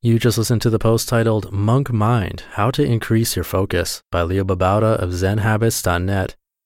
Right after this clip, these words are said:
Leo also has a book called Focus. You can find more info about that on his site.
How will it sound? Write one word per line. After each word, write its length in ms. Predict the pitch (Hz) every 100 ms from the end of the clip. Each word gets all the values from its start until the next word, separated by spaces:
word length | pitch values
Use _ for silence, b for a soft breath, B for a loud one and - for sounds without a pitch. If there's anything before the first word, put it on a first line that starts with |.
| _ -
Leo 220 | 113 107
also 260 | 101 117 117
has 140 | 107
a 60 | 95
book 340 | 85 143 170 -
called 260 | 101 87
Focus. 520 | 82 85 87 95 98 -
You 60 |
can 140 | 95 98
find 200 | 98 98
more 160 | 90
info 280 | 98 98 98
about 260 | 90 87 82
that 260 | 101 104
on 140 | 95 92
his 140 | 87
site. 340 | - 98 95